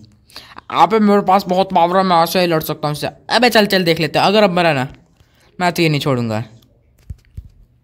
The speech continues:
What? What? अबे, अबे यार, वैसे एक्चुअली रुक गई थी वो स्पाइडर।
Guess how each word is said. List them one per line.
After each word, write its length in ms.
What? 260
What? 280
अबे, 180
अबे 380
यार, 500
वैसे 560
एक्चुअली 340
रुक 320
गई 220
थी 120
वो 160
स्पाइडर। 480